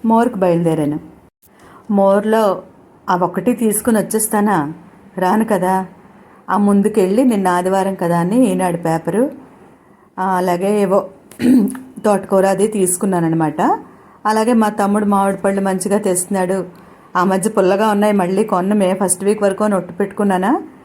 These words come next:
వీధిలో ఒకసారి కొన్నాను, వీధిలోకి తెచ్చి అతను వేర్లేండి. అలాగే మా తమ్ముడి దగ్గర కూడా నిన్న తీసుకున్నాను మళ్ళీ. ఏంటంటేనండి, పెద్ద పళ్ళు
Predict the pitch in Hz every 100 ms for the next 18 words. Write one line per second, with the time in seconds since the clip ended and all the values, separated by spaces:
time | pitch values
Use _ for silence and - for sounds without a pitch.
0 | - - 185 202 220 233 240 - 233 226
1 | 214 226 190 160 - - - 226 233 226
2 | - 208 202 202 185 190 175 170 165 151
3 | 147 - - - - _ _ _ - 240
4 | 247 269 311 285 240 226 233 226 240 226
5 | 220 254 269 208 202 208 220 - 208 185
6 | 185 180 208 247 202 180 185 208 196 208
7 | 190 185 277 381 - - - - 180 -
8 | 175 220 214 190 214